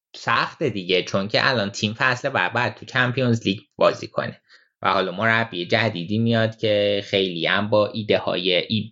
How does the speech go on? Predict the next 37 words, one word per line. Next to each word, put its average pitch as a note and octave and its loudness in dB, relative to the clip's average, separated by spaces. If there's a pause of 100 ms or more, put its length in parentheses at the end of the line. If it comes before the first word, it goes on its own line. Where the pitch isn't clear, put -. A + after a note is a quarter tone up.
(120)
تا A2+ 2
اینکه F#2+ 0
تیم A2 0
با G2 4
ایده G2+ 0
هاش، F#2+ -2
اه، G#2 0
آشنا F#2+ 0
بشه F2+ 0
طول F#2+ 0
می‌کشه. F#2+ 0
ضمن A2 2
اینکه D#3 0
چمپیونز C3 0
لیگ G2+ 0
هم A#2+ 2
اینجوریه C3 0
که، D3+ 4 (400)
اه، A#2 2 (180)
قرعه G2+ 2 (220)
به A2+ 4
عنوان F#2+ 0
تیم G2+ 0
چهارم F#2+ -2
آلمان F#2 0
که D3 -2 (300)
قرعهٔ G2 2
دینامو F#2+ 0
بخارست F#2 0
و F#2+ 2
اسلاویا F#2 0
پراگ F2+ 0
و - 0
اینا F#2 -2
که D#3+ 0
بهت D3+ 0
نمیخوره. C#3 -4